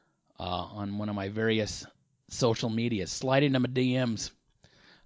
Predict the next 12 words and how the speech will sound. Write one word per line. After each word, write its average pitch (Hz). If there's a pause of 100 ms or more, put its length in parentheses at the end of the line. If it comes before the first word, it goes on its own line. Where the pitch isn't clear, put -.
(160)
Um, 107 (1600)
this 180
episode 190
is 175
once 196
again 185
sponsored 185
by 175
my 175
pal 180
Casey 214
McLean. 196